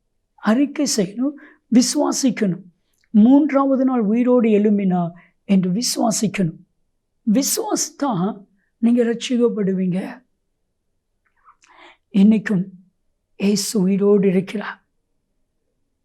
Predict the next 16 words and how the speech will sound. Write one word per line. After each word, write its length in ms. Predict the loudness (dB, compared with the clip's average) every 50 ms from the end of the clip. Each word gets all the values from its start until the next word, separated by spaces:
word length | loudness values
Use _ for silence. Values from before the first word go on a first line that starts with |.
| _
"இயேசுவே" 360 | 0 0 0 0 0 -2 0
என்று 300 | 0 0 2 0 -2 -2
கூப்பிட்டு 380 | -2 -2 -2 0 0 0 0 0
பாருங்கள், 460 | 0 0 0 0 0 -2 -4 -8 -8 -4
உங்கள் 240 | 0 2 2 2 2
அருகிலே 460 | 0 -2 -4 -2 0 0 0 0 0
வருவார். 640 | -2 -4 -8 -10 -12 -10 -10 -10 -10 -14 -16 _ _ _ _ _ _ _ _ _ _ _ _ _ _ _ _ _ _ _ _ _ _ _ _ _ _ _ -2 0
"இயேசுவே" 440 | 0 0 0 -2 -2 0 2 2
என்று 220 | 2 2 0 -2 -2
கூப்பிட்டு 460 | -2 -4 -2 -2 -2 0 0 0 0
பாருங்கள், 380 | 0 -4 -6 -6 -6 -10 -16 -20 _ _ -20 -20 -20 -20 _ _
உங்களுடைய 420 | 0 2 2 2 2 2 2 2
இருதயத்தில் 480 | 2 0 0 2 2 2 2 2 0 0
இருக்கிற 180 | 2 2 2
வேதனைகளை 600 | 4 4 4 4 2 0 -2 -2 -4 -4 -2 -2
மாற்றுவார். 600 | -2 -2 -2 -4 -6 -6 -6 -6 -8 -8 -10 -16